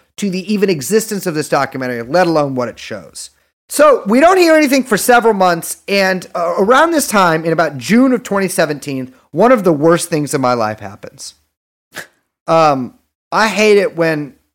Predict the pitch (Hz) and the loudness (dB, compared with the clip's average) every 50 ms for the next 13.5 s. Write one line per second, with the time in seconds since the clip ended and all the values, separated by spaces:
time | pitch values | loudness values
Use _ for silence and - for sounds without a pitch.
0 | _ _ _ - 156 156 147 147 139 139 - - - 180 165 160 151 147 143 - | _ _ _ -4 -2 -2 0 -2 -2 -4 -6 -2 0 2 4 4 4 2 0 -2
1 | - - 151 143 139 135 131 110 131 127 139 135 127 127 117 127 120 110 135 127 | -2 0 0 2 2 0 0 -4 -8 -8 -6 -6 -4 -4 -6 -8 -10 -8 -6 -4
2 | 123 123 107 117 113 113 107 101 - - 120 123 120 117 127 107 120 123 117 120 | -4 -6 -4 -4 -4 -4 -4 -6 -8 -10 -10 -8 -8 -6 -8 -6 -6 -6 -6 -6
3 | 107 104 113 107 101 92 - - - - 110 104 - - - 135 117 101 - - | -6 -6 -6 -4 -4 -6 -8 -10 -12 -14 -16 -14 -10 -6 -4 -4 -4 -4 -6 -12
4 | _ _ _ - 120 117 113 110 107 107 107 104 92 78 - _ _ _ _ _ | _ _ _ -6 -4 -4 -4 -4 -6 -6 -6 -8 -8 -10 -12 _ _ _ _ _
5 | _ _ _ - 170 240 262 311 339 349 - - 359 359 302 277 277 262 240 262 | _ _ _ -2 0 0 2 4 4 2 2 2 0 0 2 2 2 2 2 0
6 | 240 196 165 165 185 180 170 151 - - - - - 202 226 285 302 294 269 254 | -2 -2 0 0 0 0 0 -2 -4 -2 0 0 2 2 2 2 0 0 -2 0
7 | 226 202 185 180 170 147 120 127 113 104 107 - - _ 135 135 127 123 123 117 | 0 2 2 0 0 0 -4 -6 -6 -6 -8 -10 -10 _ -6 -6 -6 -6 -6 -8
8 | 117 110 117 131 185 240 262 254 226 220 196 175 - 139 131 127 123 120 117 113 | -10 -10 -8 -4 -2 0 0 2 2 0 0 -2 -2 -2 -2 -2 -2 -4 -6 -8
9 | _ _ _ _ _ _ _ _ _ _ _ _ _ - - 233 269 269 - - | _ _ _ _ _ _ _ _ _ _ _ _ _ 0 2 2 2 0 0 0
10 | 185 220 302 330 370 302 214 - - _ - - 220 269 294 285 240 196 165 - | 0 2 2 2 0 0 -2 -6 -16 _ -6 -2 2 2 4 2 2 0 -6 -8
11 | - - 320 349 370 359 349 320 285 254 226 214 - 220 214 196 233 233 226 208 | -4 0 0 0 0 -2 -2 -2 -2 0 0 -2 -2 -4 -4 -2 -2 -2 -2 -2
12 | - 214 208 190 196 196 180 170 170 165 151 147 139 165 214 226 196 170 180 180 | 0 0 0 0 -2 -2 -2 -2 -2 -2 -2 -4 -2 0 0 0 0 2 2 4
13 | 190 196 190 165 147 127 117 113 110 | 4 4 4 2 2 0 0 -2 -4